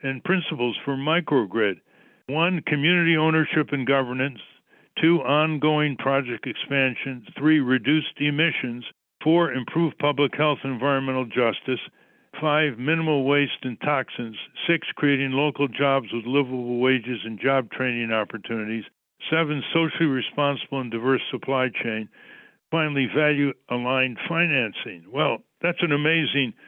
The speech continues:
position by a town government. Are they being besieged by Eversource lobbyists? They're well known to throw their weight around. The C E O of Eversource makes over eleven thousand dollars an hour, by the way, on a forty-hour week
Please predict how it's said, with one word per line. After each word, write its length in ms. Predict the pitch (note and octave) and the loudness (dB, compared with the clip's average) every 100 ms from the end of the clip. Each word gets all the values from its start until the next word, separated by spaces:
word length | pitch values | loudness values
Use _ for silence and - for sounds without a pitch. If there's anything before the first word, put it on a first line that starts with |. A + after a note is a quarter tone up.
| - - | -14 -6
position 540 | C3 G3+ - G2 F2+ | 0 2 0 -6 -6
by 180 | A#2+ B2+ | 0 0
a 60 | A#2+ | 0
town 340 | - C#3+ C3 | 0 0 2
government. 420 | C3 F#3+ D3+ G#2 | 2 2 0 -2
Are 140 | B2+ C#3 | 0 0
they 220 | D3 D3+ | 2 0
being 360 | A#2 E3 D3 B2+ | 2 2 2 0
besieged 720 | B2 - F#3+ G3 F#3+ C#3 - | 0 2 2 2 0 -4 -4
by 200 | C3+ C#3 | 0 2
Eversource 720 | C3 D#3 D#3+ D#3 E3 D#3 - | 2 2 2 2 4 2 2
lobbyists? 600 | C#3 C#3 E3 D#3 F#3+ G#3 - - _ | 2 2 2 2 2 2 -2 -18 _
They're 140 | - C3 | 0 2
well 300 | C3+ D#3 C#3+ | 4 2 0
known 380 | D#3 E3 C#3+ B2 | 0 2 0 -2
to 340 | B2+ A#2+ G#2 G2 _ - | 0 0 -2 -8 _ 0
throw 220 | E3+ D3+ | 2 4
their 160 | C3 | 4
weight 240 | A#2+ C#3 D3 | 6 4 4
around. 520 | B2+ A2 A#2 C#3 B2+ - - _ - | 4 4 2 2 -2 -10 -20 _ -6
The 60 | A2+ | 0
C 60 | G3 | 0
E 200 | C#3 D#3 | 4 4
O 60 | |
of 140 | D3 B2+ | 4 4
Eversource 640 | D3 D3 C3 - C3+ C3 A#2+ - - - | 2 2 0 2 4 4 0 -6 -10 -4
makes 260 | D3 C3+ - | -2 -2 0
over 360 | C#3+ B2 B2 - | 2 4 2 2
eleven 400 | C3 C3+ C3 A#2+ | 2 2 2 -2
thousand 440 | B2 C3 A#2 A#2+ | 0 0 0 0
dollars 340 | A2+ A#2 A2+ G#2 | 0 2 2 2
an 120 | A2 | 0
hour, 340 | A2+ A#2+ G#2+ G2 | 0 2 2 0
by 200 | G2 G2+ | 2 2
the 100 | G2+ | 2
way, 280 | G2+ G#2 A2+ | 2 2 0
on 160 | A2 | -2
a 80 | G#2+ G#2 | -2 -2
forty-hour 580 | B2+ B2 A2 G#2+ G2+ F#2+ | 2 4 4 4 4 2
week 440 | F#2+ G#2+ G#2+ - | 2 2 2 -2